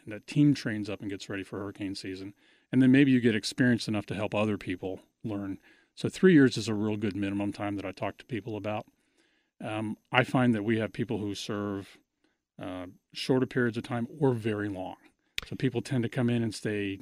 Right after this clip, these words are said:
you know, one, two years. They've, they've done their service, they feel good about it, and they move on in their lives,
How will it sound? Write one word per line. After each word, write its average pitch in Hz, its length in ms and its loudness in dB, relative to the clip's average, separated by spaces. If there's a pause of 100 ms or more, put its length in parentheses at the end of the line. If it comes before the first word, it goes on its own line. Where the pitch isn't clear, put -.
(120)
you 117 80 -4
know, 101 60 -4
one, 110 200 -6
two 123 180 -4
years. 143 600 0 (640)
They've, 95 180 -8 (220)
they've 98 140 -14
done 120 160 -2
their 117 100 0
service, 110 480 -4
they 92 100 -8
feel 101 200 -10
good 110 180 -2
about 107 300 2
it, 107 120 0 (260)
and 107 140 -4
they 98 60 -2
move 101 240 -4
on 113 200 0
in 113 60 -2
their 113 140 -2
lives, 113 480 -8